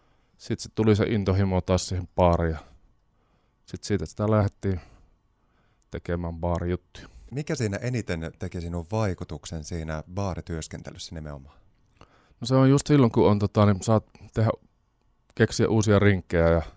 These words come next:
Speaker 1: asiakas on tyytyväinen ja sitten kun saa kunnolla tykittää, että ei tarvitse seisoskella paikalla, niin se on ihan parasta.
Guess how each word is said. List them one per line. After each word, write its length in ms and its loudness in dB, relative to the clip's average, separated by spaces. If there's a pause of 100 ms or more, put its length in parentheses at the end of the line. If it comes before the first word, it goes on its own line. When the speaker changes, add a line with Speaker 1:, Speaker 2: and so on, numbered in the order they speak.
(840)
Speaker 1:
asiakas 340 -4
on 140 -8
tyytyväinen 560 0
ja 100 -6 (320)
sitten 280 -14
kun 40 -8
saa 180 2
kunnolla 320 -2
tykittää, 580 -2
että 200 -12 (840)
ei 60 -10
tarvitse 240 -6
seisoskella 480 0 (140)
paikalla, 440 -2
niin 140 -20 (500)
se 120 -12
on 180 -4
ihan 240 0
parasta. 440 -10